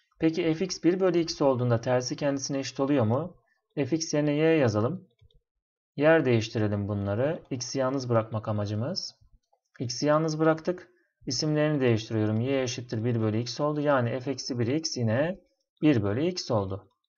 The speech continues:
Yani kendisine eşit oldu. Bu da olabilir.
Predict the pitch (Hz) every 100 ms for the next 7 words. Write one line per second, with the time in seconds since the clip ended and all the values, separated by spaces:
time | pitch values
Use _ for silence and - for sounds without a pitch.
0 | _ _ _ _ _ _ 143 151 139 180
1 | 131 117 117 151 180 170 - 101 110 -
2 | _ - 160 117 98 101 120 -